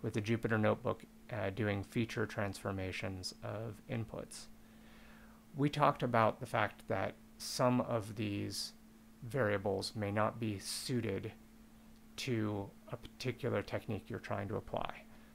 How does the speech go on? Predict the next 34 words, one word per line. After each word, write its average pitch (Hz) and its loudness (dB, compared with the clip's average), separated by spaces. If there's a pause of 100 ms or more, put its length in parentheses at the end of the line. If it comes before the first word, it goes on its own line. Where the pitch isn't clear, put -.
(100)
right? 120 2
If - -4
something 120 4
really, 120 4
if - -8
a 113 2
technique 131 2
really 120 4
needs 113 4
it - -4
to 104 -6
be 101 -4
normal 143 4 (400)
and 123 -2
it's 101 -2
not 117 4
normal 120 6
data, 127 4 (560)
well, 120 8 (400)
then 113 2
you're 104 2
gonna 101 2
have 101 0
to 104 -2
deal 101 0
with 98 -2
that. 104 0
You're - -4
gonna 104 -4
have 101 0
to - -10
transform 110 -2
things. - -10 (1120)
So 117 0